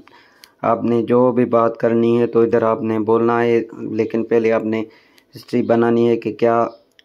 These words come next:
क्या, क्या एक्टर हूँ पे, के, उसके side से क्या बोलना है और उसके side से क्या, तो वो आपने वो पहले से decide करना है। बाद में इधर से आप आवाज़ को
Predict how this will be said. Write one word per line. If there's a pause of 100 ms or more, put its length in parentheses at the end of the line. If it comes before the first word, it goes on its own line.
(720)
क्या,
क्या
एक्टर
हूँ (640)
पे,
के,
उसके (600)
side
से
क्या
बोलना
है
और
उसके
side
से
क्या,
तो
वो
आपने
वो (520)
पहले
से
decide
करना
है। (720)
बाद
में
इधर
से
आप (720)
आवाज़
को